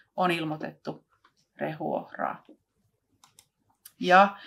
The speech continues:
myös näkee sen, että mitä kaikkia kasvikoodeja on ilmoitettu. Ja nyt mä näen, että tässä on joku, joku, joo, tuolle lohkolle ei varmaan ole tehty kasvu. Öö,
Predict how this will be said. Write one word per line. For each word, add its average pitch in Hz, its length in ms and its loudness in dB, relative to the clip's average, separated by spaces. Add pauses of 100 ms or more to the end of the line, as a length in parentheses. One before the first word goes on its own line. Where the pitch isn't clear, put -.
(240)
myös 180 260 0
näkee 175 320 2
sen, 175 240 4
että 165 240 -2
mitä 170 200 0
kaikkia 160 380 0
kasvikoodeja 156 760 -2
on 185 180 2
ilmoitettu. - 760 -4 (420)
Ja 180 60 -8
nyt 190 200 -2
mä 175 140 0
näen, 170 260 6
että 151 220 -4
tässä 160 300 0
on 151 100 -2
joku, - 460 -8 (720)
joku, 165 840 -10
joo, 175 320 -2
tuolle 196 400 2
lohkolle 170 520 -2
ei 165 240 -6
varmaan 165 360 -4
ole 185 240 0
tehty 160 260 -12
kasvu. - 480 -6 (1200)
Öö, 165 680 -12